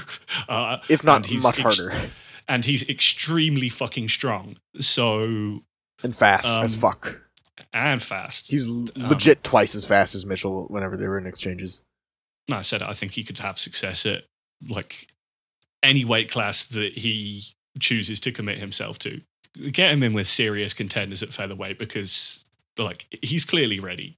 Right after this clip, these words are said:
Speaker 1: Yeah, he, he's just a problem. Um, anyone, anyone at that press conference who was booing Ilia Topuria and cheering for Paddy Pimblett,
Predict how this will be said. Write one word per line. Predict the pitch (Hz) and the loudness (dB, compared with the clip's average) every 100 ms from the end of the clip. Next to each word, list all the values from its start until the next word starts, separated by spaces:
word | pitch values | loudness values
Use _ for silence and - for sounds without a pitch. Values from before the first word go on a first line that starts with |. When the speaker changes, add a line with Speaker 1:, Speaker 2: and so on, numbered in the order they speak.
| _ | _
Speaker 1:
Yeah, | - 104 | -8 -6
he, | 110 120 | -4 -2
he's | 117 139 117 | -2 -2 -2
just | 110 - | -4 -6
a | 113 | -6
problem. | 98 95 98 - - - | -8 -10 -14 -14 -16 -12
Um, | 104 95 98 - | -8 -8 -4 0
anyone, | 175 185 156 147 143 127 123 120 _ _ _ _ _ _ _ _ _ _ _ _ _ _ - | 2 2 0 0 0 0 -2 -6 _ _ _ _ _ _ _ _ _ _ _ _ _ _ 0
anyone | 262 269 | 4 4
at | 170 | 4
that | 139 | 0
press | - 131 113 | 2 0 2
conference | - 117 117 127 113 - | 0 0 0 -2 -2 -2
who | 123 | 0
was | 127 110 | 0 0
booing | 156 143 139 120 | 4 6 6 4
Ilia | 120 135 127 120 | 2 2 2 2
Topuria | - 113 127 120 110 107 101 | 0 -4 0 2 2 2 0
and | 107 101 | -2 2
cheering | - 117 117 110 | 4 4 4 0
for | 104 120 | -2 0
Paddy | 117 110 104 | 2 2 0
Pimblett, | 117 107 101 101 101 | 0 0 -2 -4 -4